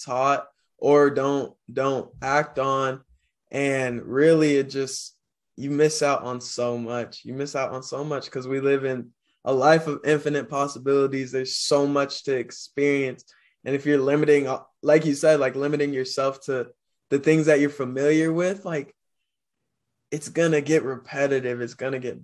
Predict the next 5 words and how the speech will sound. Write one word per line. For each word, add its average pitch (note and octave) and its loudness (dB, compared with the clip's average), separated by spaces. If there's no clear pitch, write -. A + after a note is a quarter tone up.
boring. C3 -4
Like, A#2+ -8
I C#3 -8
don't C#3 -2
know. C#3+ 2